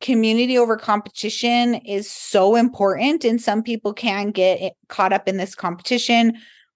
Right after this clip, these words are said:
which is just terrible. And we should <laughs> never do that, because as creatives, we all have something that we could share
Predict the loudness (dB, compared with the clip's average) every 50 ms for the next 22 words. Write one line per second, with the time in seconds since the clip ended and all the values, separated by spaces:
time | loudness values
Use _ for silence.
0 | _ _ -6 0 0 2 2 0 -2 -4 -4 -6 -6 _ 0 0 0 0 -2 -2
1 | 0 0 0 0 -2 -6 -8 -6 -4 0 2 2 2 2 2 4 4 4 4 4
2 | 2 2 -2 -6 -8 -4 -2 -2 -2 -2 -4 -6 -6 -8 -8 -8 -8 -6 -6 -6
3 | -4 -4 -4 -2 0 0 0 0 0 _ 2 2 2 0 -2 -4 -4 -2 -4 -6
4 | -6 -2 -2 -2 0 -2 -2 -6 -6 -8 -12 -12 -10 -6 -2 -2 0 0 0 0
5 | 0 0 -2 -4 -6 -12 _ _ _ _ _ _ _ 0 0 0 2 2 2 2
6 | 2 2 2 0 0 0 -2 -2 -2 -2 -2 -2 -2 -2 -2 -2 -2 -2 -2 -2
7 | -4 -4 -4 -6 -6 -4 -6 -6 -6 -4 -2 -2 0 0 0 0 -2 -4 -8